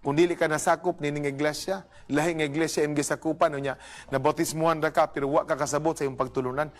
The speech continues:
ug karon nga nadawat nimo ang kamatuoran, igsoon, you discover the truth of God's word and desire to be part of the commandment keep,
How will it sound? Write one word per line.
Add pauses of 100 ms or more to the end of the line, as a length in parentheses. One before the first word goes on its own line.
(120)
ug
karon
nga
nadawat
nimo
ang
kamatuoran, (420)
igsoon, (720)
you
discover
the
truth
of
God's
word (520)
and
desire
to
be
part
of
the
commandment
keep,